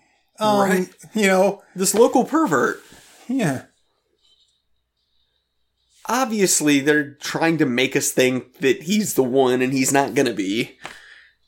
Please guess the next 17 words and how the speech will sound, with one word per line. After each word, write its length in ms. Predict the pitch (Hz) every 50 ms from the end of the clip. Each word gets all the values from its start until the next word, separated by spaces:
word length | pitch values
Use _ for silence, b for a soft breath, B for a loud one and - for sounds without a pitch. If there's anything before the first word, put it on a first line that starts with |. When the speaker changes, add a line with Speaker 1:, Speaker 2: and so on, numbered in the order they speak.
| _ _ _ _ _ _ _ _ _ _ _ _ _ _ _ _ _ _ _ _ _ _ _ _ _ _ _ _ _ _ _ _ _ _ _ _ _ _ _ _ _ _ _ _ _ _ _ _ _ _ _ _ _ _ _ _ _ _ _ _ _ _ _ _ _ _ _ _ _ _ -
Speaker 1:
Yeah, 80 | 196
well, 140 | 175 175 190
he's 200 | 202 220 247 214
gonna 180 | 226 226 190 -
pull 120 | 226 233
out 80 | 208 196
a 40 |
gun 180 | 165 196 190 180
right 220 | 170 175 175 170
there 240 | - 180 165 151 143
and, 160 | 143 139 139
like, 260 | 139 139 135 135 139 - -
Speaker 2:
<laughs> 100 | 131 123
Right. 460 | 131 131 - - - 180 165 151 - - _ _ _ _ _ _ _ _ _ _ _ _ _ _ _ _ _ _ _ _ _ _ _ _ _ _ _ _ _ _ _ _ _ _ _ _ _ _ _ _ -
Speaker 1:
"Here 100 | - 165
you 140 | 165 151 143
go." 420 | 131 139 127 123 127 127 131 -